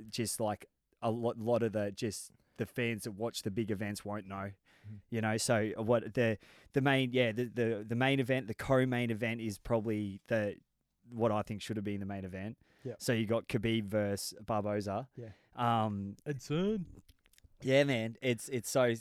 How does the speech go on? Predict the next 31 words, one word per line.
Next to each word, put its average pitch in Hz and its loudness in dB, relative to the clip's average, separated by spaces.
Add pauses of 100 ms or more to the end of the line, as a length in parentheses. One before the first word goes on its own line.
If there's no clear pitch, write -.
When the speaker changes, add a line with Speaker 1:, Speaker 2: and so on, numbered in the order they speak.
(180)
Speaker 1:
that 131 4
I, 123 2
I, 120 4
I 117 4
reckon 120 2
that's 113 -4
a 101 -8
sick - -4
fight. 117 0 (440)
It's, 123 -2
uh, 113 0 (140)
you've 117 -4
got 120 0
Barboza, 117 2
who's 107 -4
a 107 -4
fuck, 117 -6 (100)
who's 107 -6
a 101 -12
kickboxer. 113 -4
He's 113 -6
only 131 -2
been 117 -6 (380)
inside 127 -2
the 113 -6
U 120 0
F 110 -2
C 113 -4
for 110 -6
two - -10
years, 113 -6